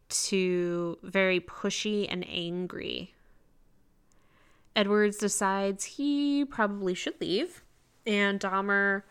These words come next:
um, distracts him and puts a handcuff on his wrist. By the time Edwards is like, "Wait, what's happening?" Um, Dahmer brings Edwards to the bedroom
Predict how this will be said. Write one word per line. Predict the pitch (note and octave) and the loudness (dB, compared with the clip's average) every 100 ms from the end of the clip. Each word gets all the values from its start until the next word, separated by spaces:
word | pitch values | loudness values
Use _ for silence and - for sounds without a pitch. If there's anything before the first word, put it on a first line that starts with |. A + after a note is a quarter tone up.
| - - - - _ - | -20 -20 -20 -20 _ 0
um, | F#3+ F#3 - - - | 2 0 -2 -8 -8
distracts | A3 G#3 - G3 F3+ - - | -6 -4 0 2 2 -2 -4
him | C#4 C#4+ C#4+ | -2 -2 -4
and | G#3 G3 F#3+ F#3+ | -4 -2 -2 -4
puts | - F#3 - | -4 -8 -8
a | |
handcuff | - G#3+ G#3 G3+ G3+ D3 - - | -10 -4 -2 -2 -2 -4 -6 -2
on | G3 | -2
his | F3 F#3 - | 0 -4 -4
wrist. | - - - - - _ _ _ _ _ _ _ _ _ _ _ | -10 -10 -12 -12 -16 _ _ _ _ _ _ _ _ _ _ _
By | F#3+ G3 | -2 2
the | F#3+ | 2
time | G3 G3+ G3 | 2 0 0
Edwards | F#3 F#3 F#3 F3+ | -4 -4 -6 -6
is | F#3 | -6
like, | F#3 F3+ | -4 -2
"Wait, | A3 A3+ | 0 0
what's | - - | -2 -8
happening?" | - B3+ C#4 F#3+ E3 E3 F3 G3 - - - - - - - | -4 -2 -2 -2 -4 -4 -6 -8 -16 -20 -20 -20 -20 -20 -2
Um, | G#3 F#3+ F#3 A2+ D2 B1+ G#3 - _ _ _ _ _ _ _ _ _ _ - | 2 4 4 0 -4 -8 -14 -18 _ _ _ _ _ _ _ _ _ _ -16
Dahmer | G#3+ A3 G3+ G#3 G3+ G3 F#3+ F#3+ G3 - - - - _ _ _ _ - | -2 2 4 4 6 6 8 6 4 -2 -20 -20 -20 _ _ _ _ 4
brings | A#3 A#3 A#3 A#3+ - | 6 6 6 2 2
Edwards | G3+ G3+ G3 G3+ G#3 - | 0 0 0 0 -2 -6
to | - | -6
the | A3 | -4
bedroom | F#3 F3+ F#3 F#3 F#3+ | -2 -2 -2 -4 -6